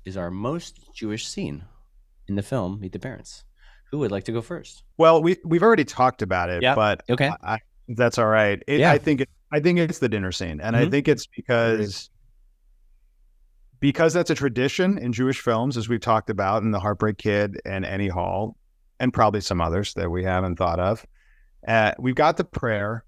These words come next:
Speaker 2: we've got the urn, uh, and I don't know, there's something about dinner where it's like, um, that's when it all comes to a head in terms of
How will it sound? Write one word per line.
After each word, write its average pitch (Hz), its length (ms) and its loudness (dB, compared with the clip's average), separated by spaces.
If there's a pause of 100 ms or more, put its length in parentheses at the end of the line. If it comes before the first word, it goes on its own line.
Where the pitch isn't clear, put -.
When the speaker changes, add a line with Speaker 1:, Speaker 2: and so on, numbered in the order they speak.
Speaker 2:
we've 120 180 -2
got 135 240 4
the 147 200 2
urn, 107 460 -2 (540)
uh, 107 360 0
and 131 420 -2 (120)
I 170 100 2
don't 254 140 2
know, 269 80 4
there's 170 160 2
something 254 280 6
about 220 360 4
dinner 175 340 2
where 151 300 0
it's - 180 -4
like, 147 360 2
um, 135 540 0
that's 143 500 0
when 143 160 2
it 139 80 4
all 135 500 4
comes 135 440 0
to 123 180 2
a 117 60 4
head 117 240 2
in 107 120 -2
terms 110 260 -2
of 107 160 -2